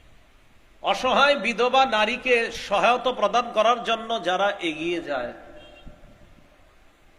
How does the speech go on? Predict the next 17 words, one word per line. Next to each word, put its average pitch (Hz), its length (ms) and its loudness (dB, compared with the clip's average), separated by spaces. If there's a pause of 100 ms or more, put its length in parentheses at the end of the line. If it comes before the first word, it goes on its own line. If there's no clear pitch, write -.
(240)
আল্লাহর 262 420 4
রাস্তায় 262 580 2
জিহাদ 185 320 -2 (160)
করলে, 175 480 -2 (1400)
সারা 254 520 6
রাত 247 600 4
নফল 233 280 -2
নামাজ 208 420 -2
পড়লে, 170 420 -2 (1040)
সারা 269 480 4
দিন 285 320 0
বিরামহীন 247 1080 0
নফল 226 300 0
রোজা 185 420 0
রাখলে 170 400 -2
যেই 151 220 -8
সওয়াব, 127 380 -6